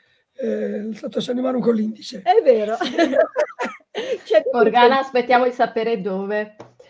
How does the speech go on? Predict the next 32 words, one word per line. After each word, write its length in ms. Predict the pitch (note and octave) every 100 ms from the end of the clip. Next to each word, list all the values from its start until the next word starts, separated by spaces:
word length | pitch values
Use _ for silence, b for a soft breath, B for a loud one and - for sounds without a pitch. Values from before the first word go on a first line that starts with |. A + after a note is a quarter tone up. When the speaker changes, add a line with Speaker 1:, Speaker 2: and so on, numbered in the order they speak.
| _
Speaker 2:
Ecco. 400 | A3 G#3 - G3+ _
Speaker 3:
Poi 560 | D4 D4 B3+ A3+ A3
abbiamo, 300 | A3 B3+ A#3+
ah, 240 | A3 C#4 B3+
Giuseppe, 420 | A3+ B3+ B3+ C4
che 80 | B3
abbiamo 180 | A#3
risposto 340 | A#3 - A#3+ B3
prima, 180 | B3 D4+
che 120 | C#4
ci 60 | A#3
aveva 80 | A3
scritto 220 | A#3 A3+
su 140 | G#3+
YouTube, 400 | A3 A3 A#3+ B3
adesso 300 | B3+ A3+ A3
ci 80 | G3+
ha 20 |
scritto 240 | F#3+ A3 G#3+
su 160 | A3
Facebook, 400 | G#3+ A#3+ B3 B3
ma 120 | G#3
la 60 | F#3+
domanda 280 | G3+ G#3 G#3
è 20 |
lo 60 | G#3
stesso, 380 | F#3+ B3+ B3+ B3
quindi 240 | G3+ G3+
speriamo 400 | F#3+ G#3 G3 G3+
di 80 | G3
averti 260 | G3 F#3+ G#3+
risposto. 680 | A#3 - C#4 D#4 D#4+ -